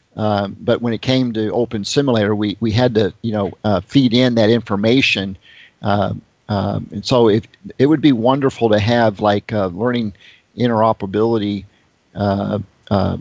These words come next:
standards applied for how we could, you know, connect in various learning management systems into these kinds of, uh, platforms.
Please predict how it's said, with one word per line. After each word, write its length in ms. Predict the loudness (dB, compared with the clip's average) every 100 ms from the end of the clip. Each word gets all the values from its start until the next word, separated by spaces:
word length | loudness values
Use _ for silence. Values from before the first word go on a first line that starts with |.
| -8
standards 600 | -2 2 2 2 2 2
applied 600 | -2 2 2 4 4 0
for 220 | -2 -4 -2
how 160 | -2
we 120 | -2
could, 220 | -4 -8 -8
you 120 | -6
know, 100 | -4
connect 460 | -2 2 2 2 2
in 220 | 0 2
various 360 | 2 2 2 0
learning 260 | 0 0
management 420 | 0 0 -2 -6
systems 580 | -2 0 0 -2 -2 0
into 200 | 0 0
these 220 | 0 0
kinds 400 | 0 0 0 0
of, 220 | -2 -2 0
uh, 160 | 0
platforms. 880 | 2 0 0 -2 -10 -8 -8 -12 -14